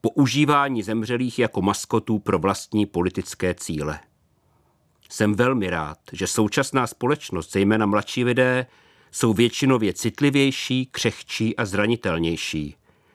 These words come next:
Znamená to totiž, že tvrdé a necitlivé soudy,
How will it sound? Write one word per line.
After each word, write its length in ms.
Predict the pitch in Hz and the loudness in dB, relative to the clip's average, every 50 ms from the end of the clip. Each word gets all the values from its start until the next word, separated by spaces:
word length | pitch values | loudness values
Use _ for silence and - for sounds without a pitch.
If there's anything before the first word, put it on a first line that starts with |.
| _ _ _ _ _ - | _ _ _ _ _ -8
Znamená 500 | 90 90 101 104 104 117 113 113 110 113 | -4 0 2 2 4 4 2 2 0 0
to 140 | - 120 113 | -2 -6 -8
totiž, 640 | - 113 - - - 139 135 - - - - - _ _ - - - - - - - - - | -8 -8 -8 -6 -6 -6 -6 -6 -10 -12 -14 -16 _ _ -20 -20 -20 -20 -20 -20 -20 -16 -6
že 140 | - 110 104 | -2 -2 -2
tvrdé 580 | - - 123 120 156 170 156 147 123 117 110 | 0 0 0 0 0 0 2 2 2 2 0
a 180 | - - 107 113 | -2 -2 -2 0
necitlivé 680 | 113 120 131 - - 175 156 - 151 147 131 127 117 | 2 0 0 0 -2 -4 -2 2 2 4 4 4 2
soudy, 600 | 104 - - 123 135 160 175 147 117 98 80 76 | 2 -2 -2 0 2 2 0 0 -2 -4 -4 -6